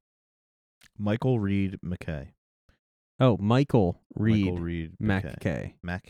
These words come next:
Speaker 1: McKay.
Speaker 2: So there was an actual person playing Sloth at some point.
Speaker 1: But the, he, there's a man in the pictures.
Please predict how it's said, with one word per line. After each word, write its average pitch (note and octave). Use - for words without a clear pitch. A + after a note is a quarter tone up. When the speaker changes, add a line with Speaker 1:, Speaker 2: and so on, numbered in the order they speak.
Speaker 1:
McKay. -
Speaker 2:
So D3
there D#3
was F3+
an D#3+
actual D3+
person D3+
playing A2+
Sloth B2
at -
some A2
point. G#2+
Speaker 1:
But A2
the, G2+
he, G#2+
there's G#2
a G#2+
man G#2
in F#2
the E2+
pictures. -